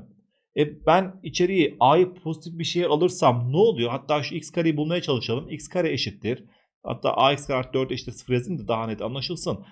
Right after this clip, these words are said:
X kare eşittir eksi dört bölü A. E, A'ya ne dediniz? Pozitif bir şey dediniz. Eksi dört bölü pozitif bir şey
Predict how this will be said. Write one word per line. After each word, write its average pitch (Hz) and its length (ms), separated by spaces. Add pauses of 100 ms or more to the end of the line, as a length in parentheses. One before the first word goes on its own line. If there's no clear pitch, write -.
(240)
X 131 220
kare 165 160
eşittir 156 480 (100)
eksi 143 360
dört 165 260
bölü 160 280
A. 120 300 (220)
E, - 60 (160)
A'ya 165 320
ne 196 100
dediniz? 185 480 (120)
Pozitif 208 380
bir 131 40
şey 120 160
dediniz. 98 300 (260)
Eksi 160 320
dört 208 180
bölü 180 160
pozitif 147 340
bir 135 60
şey 226 340